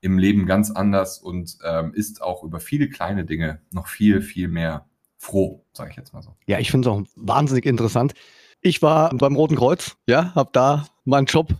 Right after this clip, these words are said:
Speaker 2: erledigt.
Speaker 1: Ja.
Speaker 2: Ähm, war auch interessant, aber m-, wenn's jetzt, wenn's jetzt gehört, was, was du da gemacht hast, war unfassbar. Geil, geile Nummer.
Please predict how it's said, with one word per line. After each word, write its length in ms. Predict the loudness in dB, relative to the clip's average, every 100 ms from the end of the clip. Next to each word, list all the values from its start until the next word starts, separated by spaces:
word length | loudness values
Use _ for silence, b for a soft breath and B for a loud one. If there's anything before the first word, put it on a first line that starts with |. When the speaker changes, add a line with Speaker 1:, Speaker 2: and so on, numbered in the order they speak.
| 0
Speaker 2:
erledigt. 420 | 2 6 4 4
Speaker 1:
Ja. 220 | 0 0 2
Speaker 2:
Ähm, 300 | 2 4 4
war 80 | 4
auch 220 | 2 2
interessant, 680 | 2 2 0 2 2 2
aber 380 | 2 4 4 2
m-, 460 | 2 -2 -2 -4 -2
wenn's 180 | -4 -2
jetzt, 260 | -4 -6 -20 _ _
wenn's 260 | -8 -6 -2
jetzt 180 | -4 -2
gehört, 220 | 0 2
was, 220 | 0 -4 -8
was 160 | -8
du 80 | -4
da 100 | -2
gemacht 300 | 0 0 0
hast, 240 | -2 -2 -6
war 260 | -6 -6 -12 _ _
unfassbar. 520 | -8 -4 -4 -2 -6 -2
Geil, 260 | 0 0 -2 _ -4
geile 200 | 0 2
Nummer. 260 | 2 -2